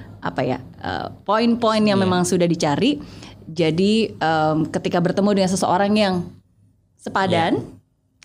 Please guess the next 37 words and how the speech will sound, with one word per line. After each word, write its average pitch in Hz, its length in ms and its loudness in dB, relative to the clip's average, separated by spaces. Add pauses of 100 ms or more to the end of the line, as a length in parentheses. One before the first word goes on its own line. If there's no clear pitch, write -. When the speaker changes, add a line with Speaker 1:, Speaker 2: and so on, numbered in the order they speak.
(300)
Speaker 1:
apapun 220 400 0
kondisinya, 220 640 2
apapun 214 320 -2
perkataan 202 560 -2
orang, 240 560 0 (560)
for 190 180 0
you 202 140 4
is 180 160 0
fine. 131 240 -4 (320)
Speaker 2:
Iya. 110 240 -4 (960)
Makanya, 143 560 -2
eh, - 20 -2
kadang-kadang 139 460 -2
kan 185 100 -2
kita 185 240 -2
tidak 151 220 0
mau 139 180 2
menjelaskan 131 640 0
sejauh 123 400 0
itu. 110 480 0
Kadang-kadang - 320 0
Speaker 1:
Hmm. 135 160 0
Speaker 2:
orang 135 80 0
suka 131 160 -2
nanya 113 160 2
sama 107 160 0
kita, 123 160 -4
"Aduh, 123 160 0
gue 113 160 0
mesti 110 160 -2
ulang 117 240 0
lagi 135 240 2
nih," 143 160 4
<laughs> 247 240 2
menjelaskan 415 560 4
sepanjang 156 500 2
itu. 151 220 4